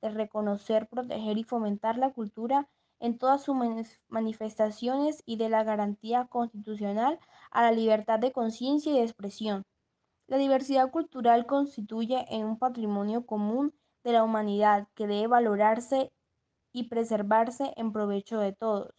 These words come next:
y que por lo tanto su objeto central es proteger y promover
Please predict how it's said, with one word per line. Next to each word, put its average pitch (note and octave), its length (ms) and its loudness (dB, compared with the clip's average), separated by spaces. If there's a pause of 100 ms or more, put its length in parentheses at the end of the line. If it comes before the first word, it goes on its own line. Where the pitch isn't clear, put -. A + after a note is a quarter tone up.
(480)
y A3+ 140 -14
que B3 120 -2
por A3+ 220 -4
lo G#3+ 160 0
tanto A#3 440 0
su A#3 140 -4
objeto A3+ 420 -4
central A#3 460 0
es C4 120 -4
proteger G#3+ 600 -4
y B3 60 -4
promover A3 640 -4